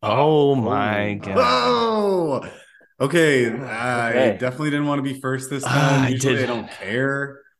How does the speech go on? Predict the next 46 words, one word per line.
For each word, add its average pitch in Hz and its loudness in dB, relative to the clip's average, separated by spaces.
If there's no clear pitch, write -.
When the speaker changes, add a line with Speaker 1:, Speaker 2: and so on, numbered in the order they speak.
Speaker 2:
Uh, 98 -8
but 104 -4
I, 95 -8
I 101 -6
guess 98 -10
it's 110 -14
me. 165 -6
Speaker 1:
Shit, - -12
I 120 -10
did 107 -8
not 98 -4
wanna 92 -10
be 92 -12
second, - -10
but - -10
I 95 -8
guess 113 -4
I'm 104 -8
glad 107 -6
I'm 104 -4
not 101 -6
first. - -4
<laughs> 185 -2
All 180 4
right. 202 4
Okay, 156 2
so 214 4
the 147 0
draft 196 4
order 175 6
is 135 6
Aaron 151 4
will 123 2
be 120 0
drafting 135 2
first. 131 0
I 110 -2
will 123 2
be 127 0
drafting 123 0
second. 123 -4
Jason 120 -2
will 120 0
be 113 -2
drafting 107 -2
third. 156 0